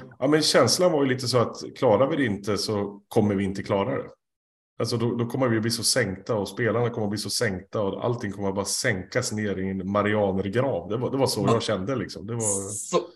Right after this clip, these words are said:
Speaker 2: så här i efterhand, alltså, eh, tänk, tänk om vi inte hade vunnit, eller tänk om vi hade förlorat, för det var ju inte bara inte vinna utan att
Speaker 1: Nej.
Speaker 2: vi skulle förlora. Och så skulle man sitta och titta på den här jävla Djurgårdsmatchen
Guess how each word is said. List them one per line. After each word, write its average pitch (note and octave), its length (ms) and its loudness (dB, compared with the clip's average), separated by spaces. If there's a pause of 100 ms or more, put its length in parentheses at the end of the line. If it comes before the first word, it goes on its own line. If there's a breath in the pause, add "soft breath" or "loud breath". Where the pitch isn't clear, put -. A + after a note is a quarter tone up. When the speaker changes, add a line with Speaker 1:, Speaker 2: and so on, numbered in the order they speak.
Speaker 2:
så - 160 2
här D3+ 220 4
i C#3 100 4
efterhand, E3 520 2
alltså, B2+ 180 0
eh, A#2+ 260 -2 (140)
tänk, F#3+ 560 -2
tänk F#3 220 0
om G3+ 80 0
vi - 140 -8
inte G3 680 2 (100)
hade D3 300 2
vunnit, A2 460 -2
eller D3 120 0
tänk E3+ 140 0
om D#3+ 60 -2
vi E3 60 0
hade D3+ 140 0
förlorat, C#3 500 -2
för C3+ 80 -10
det C3+ 60 -4
var C#3 100 0
ju C3+ 60 0
inte A#2+ 240 -4
bara A#2 240 -4
inte A#2+ 180 -2
vinna A2+ 260 -4
utan A#2 240 -6
att A2+ 60 -2
Speaker 1:
Nej. G2+ 100 0
Speaker 2:
vi G#2 60 -6
skulle A2 200 -8
förlora. G#2+ 420 -6 (460 soft breath)
Och - 80 -10
så D3 140 -4
skulle C#3+ 260 -4
man C#3 120 2
sitta D3 260 -2
och C3 80 -2
titta D3 240 -2
på C#3+ 80 -4
den C3+ 80 0
här B2+ 80 0
jävla A#2 240 -2
Djurgårdsmatchen A2+ 800 -2